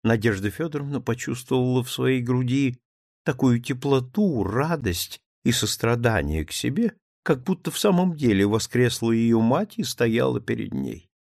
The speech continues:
Она порывисто обняла Марию Константиновну и прижалась лицом к её плечу. Обе заплакали.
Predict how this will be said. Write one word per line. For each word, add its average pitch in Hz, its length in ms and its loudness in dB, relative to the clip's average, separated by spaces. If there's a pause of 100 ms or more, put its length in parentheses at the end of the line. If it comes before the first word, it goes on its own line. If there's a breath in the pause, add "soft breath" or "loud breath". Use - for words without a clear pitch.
(800)
Она 165 200 6
порывисто 156 600 2
обняла 131 500 2
Марию 101 300 2
Константиновну 170 840 0 (300)
и 175 80 4
прижалась 143 680 2
лицом 131 460 0
к - 140 -10
её 120 220 -2
плечу. - 640 -10 (1200)
Обе 165 220 2
заплакали. 120 920 -4